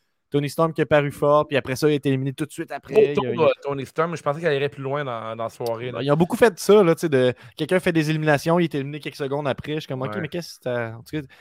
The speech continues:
Speaker 1: on dirait assume, c'est quand tu veux donner le shine à quelqu'un, là. Ils
Speaker 2: Mhm.
Speaker 1: l'ont fait avec Bianca Belair, donc, euh, tu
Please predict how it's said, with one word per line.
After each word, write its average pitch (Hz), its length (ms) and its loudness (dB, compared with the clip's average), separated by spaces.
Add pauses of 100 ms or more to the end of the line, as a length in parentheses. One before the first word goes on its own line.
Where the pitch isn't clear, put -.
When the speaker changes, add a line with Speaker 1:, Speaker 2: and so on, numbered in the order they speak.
(140)
Speaker 1:
on 143 120 0
dirait 214 180 4
assume, 160 480 0
c'est - 160 -18
quand 156 140 -4
tu 135 80 -6
veux 143 80 0
donner 131 160 0
le 127 80 -6
shine 143 240 -4
à 131 40 -2
quelqu'un, 139 420 -6
là. 175 40 -8 (300)
Ils 143 60 0
Speaker 2:
Mhm. 170 80 6
Speaker 1:
l'ont 180 100 10
fait 196 220 0
avec 143 180 2
Bianca 139 300 2
Belair, 135 360 4
donc, 123 240 -2
euh, 110 420 2
tu 107 60 -8